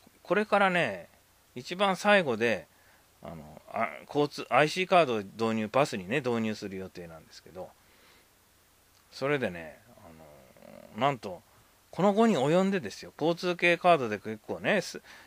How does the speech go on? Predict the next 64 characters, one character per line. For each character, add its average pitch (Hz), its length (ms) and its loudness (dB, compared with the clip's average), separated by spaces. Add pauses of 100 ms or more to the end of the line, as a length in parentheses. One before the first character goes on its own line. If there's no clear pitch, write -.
(140)
ジ 107 160 -2
ェ - 40 4
イ 135 40 8
ア 135 80 8
ー - 20 4
ル 120 60 -12
と 107 100 -8
か 104 100 -6
な 104 80 -2
ん 101 60 -6
と 95 60 -12
か 98 80 -8
全 143 260 0
部 110 300 -4
共 110 200 -6
通 107 200 -10
化 98 120 -6
し - 80 -14
て、 92 120 -16
し - 100 -10
か 143 120 -2
も 104 220 -4
市 123 200 -6
電 147 180 0
と 147 80 -2
か 117 140 -2
も 98 120 -6
全 110 140 -6
部 98 60 -10
共 117 200 -4
通 110 180 -10
化 110 120 -6
し - 80 -12
て 113 80 -10
る 101 60 -6
の 87 100 -12
に、 87 180 -18
熊 156 260 2
本 202 260 0
は 120 60 2
独 123 240 -4
自 139 180 -8
カ 151 160 -2
ー 135 40 -6
ド 113 80 -8
を 101 60 -10
作 - 220 -14
る 107 80 -14
っ - 100 -16
ち - 100 -18
ゅ - 60 -12
う 92 60 -16 (400)
話 139 420 0
に 117 60 2
な 127 100 4
っ 143 60 -4
て 107 100 -8
し - 140 -2
ま 127 120 2
っ - 40 -8
て - 180 -6
で 82 80 -14
す - 140 -14
ね、 160 240 -6